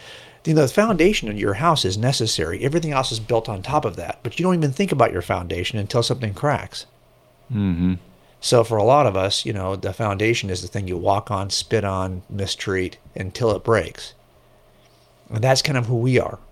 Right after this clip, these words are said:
Speaker 1: right? So expect that. You're not gonna get any respect. You're not gonna get paid anything, <laughs> but,
Speaker 2: Right.
Speaker 1: but you are gonna be foundational.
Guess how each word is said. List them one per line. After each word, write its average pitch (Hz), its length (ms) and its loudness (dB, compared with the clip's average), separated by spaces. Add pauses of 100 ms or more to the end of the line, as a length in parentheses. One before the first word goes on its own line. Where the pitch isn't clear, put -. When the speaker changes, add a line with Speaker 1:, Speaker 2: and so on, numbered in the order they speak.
(140)
Speaker 1:
right? 107 380 2
So 107 180 0
expect 110 440 0
that. - 140 -8
You're 95 100 -4
not 107 120 -2
gonna 101 160 -4
get 92 180 0
any 90 140 -4
respect. 92 460 -2
You're 90 100 0
not 92 100 -4
gonna 87 140 -6
get - 180 -12
paid 107 200 4
anything, 98 360 -4
<laughs> 107 60 -4
but, 120 260 2 (260)
Speaker 2:
Right. 87 320 0
Speaker 1:
but 123 220 4
you 110 200 2
are 110 220 8
gonna 104 180 0
be 98 300 0
foundational. 127 920 0